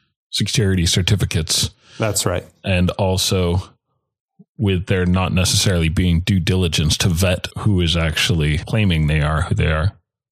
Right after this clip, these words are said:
Speaker 2: That's right. So you'll have, you'll have certificate authorities creating these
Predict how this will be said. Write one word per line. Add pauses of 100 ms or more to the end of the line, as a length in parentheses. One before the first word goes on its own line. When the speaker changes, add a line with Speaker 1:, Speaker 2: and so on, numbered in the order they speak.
(240)
Speaker 2:
That's
right.
So
you'll
have, (160)
you'll
have
certificate
authorities
creating
these